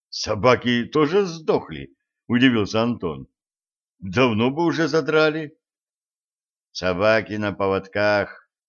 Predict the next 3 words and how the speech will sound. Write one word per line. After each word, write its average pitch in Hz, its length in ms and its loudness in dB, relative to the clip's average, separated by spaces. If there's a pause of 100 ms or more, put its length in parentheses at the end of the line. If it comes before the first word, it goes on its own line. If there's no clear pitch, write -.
(140)
пояснил 98 580 -2
Мо. 92 440 -4 (460)
"Рвутся. 107 1080 -2